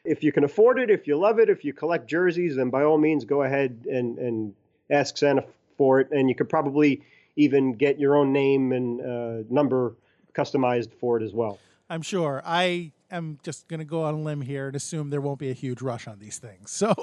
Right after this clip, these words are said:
Speaker 2: <laughs> I wouldn't worry about missing out. However, on the other hand,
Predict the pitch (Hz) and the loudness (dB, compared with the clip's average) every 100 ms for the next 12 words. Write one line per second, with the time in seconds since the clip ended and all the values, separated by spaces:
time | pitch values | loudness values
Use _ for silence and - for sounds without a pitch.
0 | - - 156 - _ _ 147 - 180 180 | -4 -8 -8 -8 _ _ -20 -10 -2 2
1 | 180 185 185 190 185 170 165 156 156 - | 4 4 6 6 6 4 2 2 -4 -6
2 | 143 135 113 - _ - 180 185 240 311 | -8 -8 -10 -16 _ -6 0 2 4 2
3 | 180 139 175 180 175 180 262 302 135 117 | -2 -8 -10 -8 -4 -2 0 -2 -4 -12
4 | 107 123 156 | -14 -16 -16